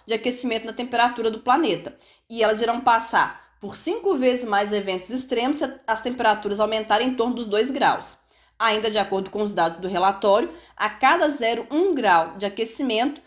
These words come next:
mais pessoas morrem de estresse por calor, problemas cardíacos e pulmonares por calor e poluição. Também por doenças infecciosas e doenças causadas por mosquito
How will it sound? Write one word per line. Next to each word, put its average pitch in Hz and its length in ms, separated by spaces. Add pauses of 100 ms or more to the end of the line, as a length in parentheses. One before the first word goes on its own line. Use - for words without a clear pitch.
(180)
mais 233 320
pessoas 262 560
morrem 214 400
de 247 100
estresse 202 500
por - 200
calor, 190 500 (240)
problemas 208 480
cardíacos 190 480
e 277 80
pulmonares 254 640
por - 220
calor 208 340
e 247 60
poluição. 240 680 (400)
Também 208 340
por 233 260
doenças 208 360
infecciosas 226 920
e 285 80
doenças 254 420
causadas 247 460
por 220 120
mosquito 247 540